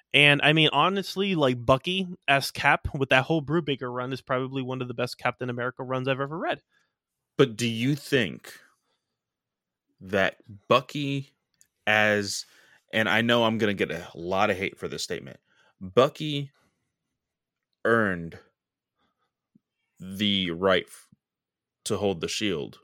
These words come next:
Speaker 2: whereas Tim, we're just expected to be like, "Hey, he's Batman, deal with it and love it."
Speaker 1: Well, yeah, I mean, there, there's, there is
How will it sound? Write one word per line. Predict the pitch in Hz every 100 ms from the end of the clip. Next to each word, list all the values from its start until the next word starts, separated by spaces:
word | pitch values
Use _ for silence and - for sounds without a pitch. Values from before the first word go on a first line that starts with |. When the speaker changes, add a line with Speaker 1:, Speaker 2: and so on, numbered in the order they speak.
| _
Speaker 2:
whereas | - 104 104 98 92 87 - - _ _ _ _ _
Tim, | - 147 170 95 80 92 _ _ _ _ _ _ _ _ _ _ _ _ _ _ _ _
we're | 95 123 139
just | 131 123
expected | 120 - 117 110 - 104 95 95 _ _ _ _ _ _ _ _ -
to | - 110 101
be | 87 98
like, | 92 90
"Hey, | - 135
he's | 117 120 107
Batman, | 110 87 107 101
deal | 104 113
with | 107 107
it | 107
and | 95
love | 90 85 71
it." | - _ _ _ _ _ _ _ _ _ _ _ _ _ _ _ _
Speaker 1:
Well, | 359 285 -
yeah, | 262 403 185
I |
mean, | 233 214 151
there, | 202 202
there's, | 165 160 196 170 135 - _ -
there | 147 170 165
is | 156 147 -